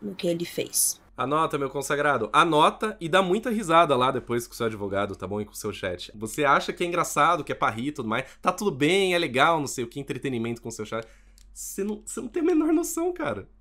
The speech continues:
Speaker 2: Você não tem a menor noção do bagulho, velho. Mas tudo bem. Presta atenção aí no que, que você pode ser enquadrado lá no meio do processo.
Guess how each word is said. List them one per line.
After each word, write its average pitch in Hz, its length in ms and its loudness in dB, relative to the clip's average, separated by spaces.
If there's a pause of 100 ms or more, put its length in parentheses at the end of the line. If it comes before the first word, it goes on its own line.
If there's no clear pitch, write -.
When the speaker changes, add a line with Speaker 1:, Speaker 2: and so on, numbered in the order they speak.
Speaker 2:
Você 202 200 -4
não 226 180 0
tem 202 200 -4
a 202 40 0
menor 190 300 -2
noção 294 260 -6
do 185 60 -8
bagulho, 185 440 -6
velho. 98 220 -6
Mas 147 120 -10
tudo 370 140 -8
bem. 175 220 -2
Presta 165 320 -6
atenção 170 440 0
aí 139 120 4
no 131 120 -2
que, - 140 -18
que - 80 -18
você 120 220 -8
pode 113 200 -6
ser - 80 -6
enquadrado 110 540 -2
lá 98 120 -6
no 98 80 -8
meio 98 140 -6
do 95 60 -14
processo. - 540 -10